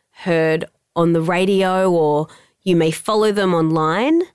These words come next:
I'm also gonna talk to people who are regular humans, who have families and jobs, and they've also decided to go sober. And my, my aim and my hope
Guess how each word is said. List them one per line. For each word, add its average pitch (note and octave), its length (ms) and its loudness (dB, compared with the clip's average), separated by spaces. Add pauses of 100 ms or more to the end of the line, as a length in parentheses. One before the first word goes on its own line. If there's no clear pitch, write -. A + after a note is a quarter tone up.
(540)
I'm F#3 100 0
also G3 240 0
gonna G#3+ 220 0
talk G3+ 300 -4
to A#3 160 -2
people G#3 500 0
who F#3+ 240 2
are F#3 80 0
regular A3 720 0
humans, B3 920 -2
who A3 240 0
have F#3+ 300 -4
families G#3 800 0
and F#3 200 0
jobs, G3+ 460 -2
and F3 260 0 (380)
they've F#3+ 300 0
also F#3+ 500 0
decided E3+ 720 -2
to E3+ 160 -2
go E3 320 0
sober. E3 640 -2 (800)
And F#3 520 0
my, A3+ 320 -2 (400)
my G#3+ 240 -2
aim B3+ 320 0
and C4+ 120 0
my A3+ 140 0
hope G3 420 -2